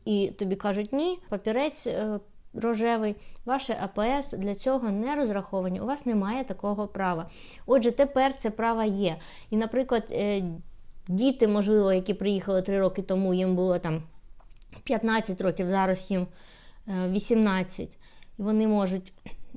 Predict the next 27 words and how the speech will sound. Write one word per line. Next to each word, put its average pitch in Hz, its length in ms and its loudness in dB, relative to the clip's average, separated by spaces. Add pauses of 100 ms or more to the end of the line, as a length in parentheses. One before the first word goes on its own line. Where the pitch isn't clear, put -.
м, 190 240 -4
придбати 180 580 0
автівку, 294 680 -2 (220)
їм 185 260 0
батьки 180 300 -2
можуть 170 240 -4
придбати 160 460 -6
автівку, 220 500 -2
і 185 100 4
вони 196 240 2
можуть 185 380 0
їздити 240 380 2
кудись 185 340 -2
навчатися 202 560 -4
в 170 40 -4
університет, 185 680 -4
наприклад, 156 520 -8
тому 175 200 -6
що 170 140 -8
теж 165 320 -6 (280)
в - 40 -6
маленьких 185 400 -2
містах 247 420 -2
немає 208 400 2
де 196 140 4
навчатися. 170 760 -4 (440)
Тобто 247 380 4